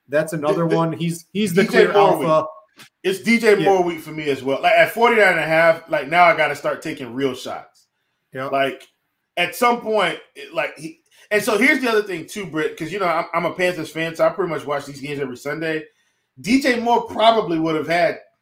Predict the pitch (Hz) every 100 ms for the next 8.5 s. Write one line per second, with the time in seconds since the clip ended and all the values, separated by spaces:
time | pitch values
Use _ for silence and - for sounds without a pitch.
0 | _ - - 180 170 165 156 160 165 160
1 | 160 139 - 160 151 156 190 - 120 -
2 | _ _ _ _ - 202 262 247 202 214
3 | 226 220 185 165 180 208 214 - 151 131
4 | 123 117 _ _ _ - 170 165 - -
5 | - - 220 240 240 226 214 214 208 202
6 | 175 185 190 175 160 139 - 110 165 165
7 | 160 147 - _ _ - 180 208 226 247
8 | 233 208 190 185